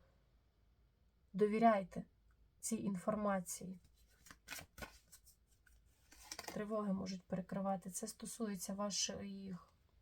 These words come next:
ваших ресурсів, вашої стабільності чи чоловіка земної стихії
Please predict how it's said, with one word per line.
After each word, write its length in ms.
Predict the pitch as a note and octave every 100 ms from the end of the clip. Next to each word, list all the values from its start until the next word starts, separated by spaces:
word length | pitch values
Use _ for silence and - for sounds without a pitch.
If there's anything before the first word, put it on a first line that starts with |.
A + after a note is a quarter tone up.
| -
ваших 500 | F#3 G3+ F3+ F#3 -
ресурсів, 680 | A3 A3+ - F#3 F3 - -
вашої 280 | G#3 - G3+
стабільності 760 | - G3 F#3 F#3+ G3 A3+ -
чи 160 | A#3 -
чоловіка 540 | - G3+ G3 A3 A3+
земної 380 | G#3+ G3+ G3 G3+
стихії 600 | F#3+ - F3+ - F#3+ F#3